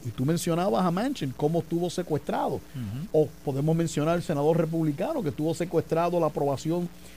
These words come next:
Speaker 1: del presupuesto del Departamento de la Defensa,
Speaker 2: Ujú.
Speaker 1: particularmente los ascensos de los militares y, las, y, y, y los salarios. Eh, y fuera un solo senador. Eh, así que es una fuerza inmensa que tiene,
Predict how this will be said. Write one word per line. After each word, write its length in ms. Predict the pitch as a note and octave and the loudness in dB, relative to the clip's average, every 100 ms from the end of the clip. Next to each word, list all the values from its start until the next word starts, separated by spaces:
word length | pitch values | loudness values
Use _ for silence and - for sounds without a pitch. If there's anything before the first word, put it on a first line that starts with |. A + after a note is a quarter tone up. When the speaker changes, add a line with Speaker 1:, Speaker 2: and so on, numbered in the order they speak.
| - | -8
Speaker 1:
del 220 | C#3+ D3 | 2 2
presupuesto 680 | D3+ C#3 C3+ D#3+ E3 F3 E3 | 2 -2 0 0 2 0 4
del 180 | D#3 D3 | 4 4
Departamento 560 | C#3+ C#3 C#3 D3+ E3+ | 2 0 0 0 0
de 60 | E3+ | 2
la 60 | |
Defensa, 460 | D#3 - B3+ D4+ - | 0 0 -2 -2 -4
Speaker 2:
Ujú. 80 | C3 | -2
Speaker 1:
particularmente 840 | A#2 G#2+ C#3+ C#3 C#3+ D#3 D#3+ E3+ D#3 - | 0 0 0 0 0 0 0 -2 -2 -2
los 160 | D3+ D3 | 0 2
ascensos 600 | C#3 - A3+ B3+ F#3+ D3 - - - | 0 0 0 0 -2 -4 -6 -14 -2
de 240 | C3 C#3 | 4 6
los 320 | C#3 B2+ - | 6 2 2
militares 720 | D3+ D3+ D3 C#3+ G3+ C#4 C3 - - - | 2 4 4 4 4 4 0 -4 -14 -10
y, 60 | C#3+ | -4
las, 260 | C#3+ C#3 - D3 | 0 -2 -2 -6
y, 40 | C#3+ | -4
y, 160 | C3 C3 - | -2 -2 0
y 60 | |
los 140 | C#3 - | -2 0
salarios. 640 | B2 F3 D4+ G#3 A#2 - - - - - | 0 2 2 2 0 -4 -16 -20 -20 -8
Eh, 240 | - C3+ C#3+ | -2 0 0
y 100 | - | -2
fuera 240 | - C#3+ A#3+ | 0 0 0
un 80 | |
solo 340 | C4+ - A3 G4 | 0 0 0 2
senador. 460 | F#3 E3 D#3+ E4 - - - - - - | 0 2 2 2 -2 -12 -18 -18 -10 0
Eh, 300 | C#3 C#3 - | 2 2 0
así 200 | C3+ A3 | -4 0
que 100 | E3+ | 4
es 60 | |
una 180 | G3+ C#4+ | 4 4
fuerza 400 | - E3+ A#3 A3+ | 2 0 0 0
inmensa 680 | E3+ D#3 D3 E3+ B3 B3 C#3+ | 2 2 2 2 2 2 0
que 100 | C#3 | 0
tiene, 320 | A#2+ D#3 G#3 | -2 -4 -4